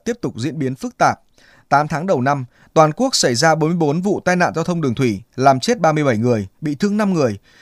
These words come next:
Nhiều người mới tá hỏa vì những giải pháp, chính sách đảm bảo an toàn giao thông đường thủy dường như chưa trúng đích. Do vậy, đến cuối tháng chín năm hai nghìn hai mươi, Thủ tướng Chính phủ tiếp tục ban hành chỉ thị số ba mươi bảy về thúc đẩy phát triển vận tải thủy nội địa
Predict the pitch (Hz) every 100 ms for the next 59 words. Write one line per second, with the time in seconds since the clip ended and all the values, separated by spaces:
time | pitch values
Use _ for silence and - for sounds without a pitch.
0 | - 151 175 160 156 147 151 - 170 220
1 | 214 113 - - 131 131 190 185 101 -
2 | 233 - _ - 160 165 269 202 135 120
3 | - 180 170 127 160 185 151 113 131 110
4 | - - 120 135 117 147 127 - 147 131
5 | 127 202 - _ _ _ _ _ _ _
6 | _ - 123 185 180 135 143 147 156 156
7 | 165 185 160 214 175 170 131 107 143 156
8 | 151 123 _ _ _ - 147 160 185 202
9 | 208 143 233 - 180 175 175 160 123 117
10 | 135 98 151 151 180 165 147 98 - _
11 | - 151 165 - 185 123 - - 180 113
12 | 143 147 123 120 113 123 139